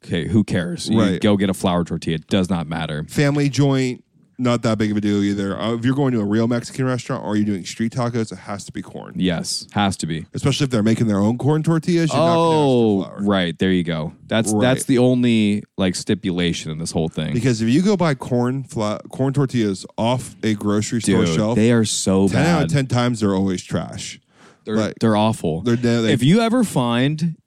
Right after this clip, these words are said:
Speaker 1: a good corn tortilla, like, company, let me know because
Speaker 2: The only one is
Speaker 1: I
Speaker 2: Trader Joe's that I have, that I have success with.
Speaker 1: Really?
Speaker 2: That's
Speaker 1: Okay.
Speaker 2: the only one I like.
Speaker 1: Do they, do they taste good?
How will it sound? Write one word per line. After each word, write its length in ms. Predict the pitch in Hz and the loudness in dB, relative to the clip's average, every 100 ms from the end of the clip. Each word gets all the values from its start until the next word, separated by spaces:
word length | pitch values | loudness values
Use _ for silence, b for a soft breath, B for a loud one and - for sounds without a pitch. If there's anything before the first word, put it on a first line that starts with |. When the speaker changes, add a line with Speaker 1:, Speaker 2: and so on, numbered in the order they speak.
| - | 0
Speaker 1:
a 240 | 135 135 | 2 4
good 580 | 110 113 113 120 131 123 - | 2 2 4 2 0 -6 -4
corn 260 | 123 117 | 0 0
tortilla, 680 | 113 113 - 110 110 107 104 107 - _ _ | 2 0 0 0 2 2 0 -2 -10 _ _
like, 320 | - 104 95 - | -2 0 -2 -4
company, 540 | 123 104 117 135 160 - b b b b | -4 -2 -2 -2 -2 -6 b b b b
let 160 | 117 131 | -4 2
me 100 | 139 | 4
know 340 | 117 95 82 82 - | 4 2 0 -8 -2
because 200 | 107 107 | 0 2
Speaker 2:
The 60 | 120 | 2
only 140 | 135 | 2
one 220 | 120 120 | 2 2
is 60 | 120 | 2
Speaker 1:
I 100 | 120 | 2
Speaker 2:
Trader 200 | 110 117 | 2 0
Joe's 380 | 110 101 95 90 | -2 -4 -4 -4
that 100 | 95 | -4
I 160 | 95 | -4
have, 320 | 95 87 58 - | -6 -6 -8 -6
that 100 | 95 | -2
I 160 | 101 | 0
have 160 | 98 98 | -2 -2
success 420 | 98 - 87 - | -8 -8 -8 -8
with. 140 | - | -2
Speaker 1:
Really? 400 | 104 202 165 95 104 - | 2 4 2 -2 -6 -6
Speaker 2:
That's 180 | 110 - | -2 2
Speaker 1:
Okay. 80 | |
Speaker 2:
the 60 | 160 | 2
only 120 | 107 | 2
one 180 | 101 95 | 0 -4
I 80 | 95 | -8
like. 240 | 92 87 | -10 -8
Speaker 1:
Do 80 | 123 123 | -2 2
they, 160 | 123 | 2
do 80 | 113 | 2
they 100 | 120 | 0
taste 240 | 110 127 139 | 0 -2 0
good? 200 | 214 | 0